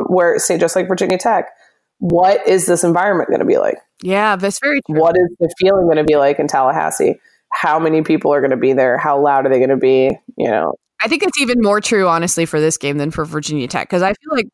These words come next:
Speaker 1: Yeah, definitely, hundred percent.
Speaker 2: I feel like Virginia Tech people will know how to party on a Friday night in Blacksburg. Like,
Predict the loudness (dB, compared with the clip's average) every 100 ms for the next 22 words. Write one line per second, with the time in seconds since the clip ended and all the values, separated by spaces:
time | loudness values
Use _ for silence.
0 | 2 4 4 2 2 2 0 0 -2 0
1 | -2 -2 -2 0 0 0 -2 -4 -4 -2
2 | -2 -4 -2 -2 2 0 0 -2 -2 0
3 | 0 -2 -4 -4 -4 -6 -4 -6 -6 -8
4 | -6 -6 -6 -6